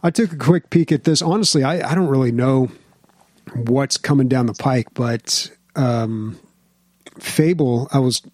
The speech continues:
vaguely aware of. I really enjoyed Fable three. It was the only Fable game I ever played, and I,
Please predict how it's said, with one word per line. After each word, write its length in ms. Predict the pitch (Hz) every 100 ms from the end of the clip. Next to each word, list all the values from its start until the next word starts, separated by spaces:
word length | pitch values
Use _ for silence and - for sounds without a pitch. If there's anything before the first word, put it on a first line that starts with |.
| _ _ _
vaguely 540 | 156 123 156 156 147 131
aware 340 | 110 107 104
of. 180 | 117 - - - - _
I 60 | 135
really 360 | 131 160 156 143
enjoyed 760 | 127 143 131 127 123 120 - - -
Fable 420 | - 147 135 110
three. 500 | - 113 120 185 196
It 60 |
was 160 | 147 123
the 100 | 147
only 160 | 180 160
Fable 300 | 185 165 143
game 200 | 151 143
I 80 |
ever 160 | 139 127
played, 300 | - 151 131
and 120 |
I, 80 | 113